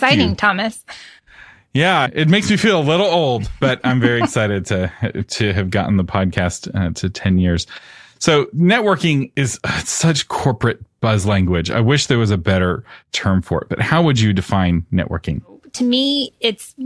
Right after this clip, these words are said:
Speaker 1: making work friends, I guess is a good way to say it. <laughs> Because you don't get anywhere without people helping you, and you can't find people to help,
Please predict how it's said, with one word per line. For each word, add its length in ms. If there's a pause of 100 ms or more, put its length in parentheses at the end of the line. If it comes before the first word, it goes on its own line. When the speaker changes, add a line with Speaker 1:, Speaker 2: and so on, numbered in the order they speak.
(160)
Speaker 1:
making 600
work 240
friends, 420
I 80
guess 240
is 160
a 80
good 180
way 140
to 80
say 200 (220)
it. 300
<laughs> 540 (760)
Because 640
you 160
don't 220
get 140
anywhere 520
without 680
people 280
helping 380
you, 320
and 520
you 180
can't 540 (520)
find 320
people 240
to 40
help, 220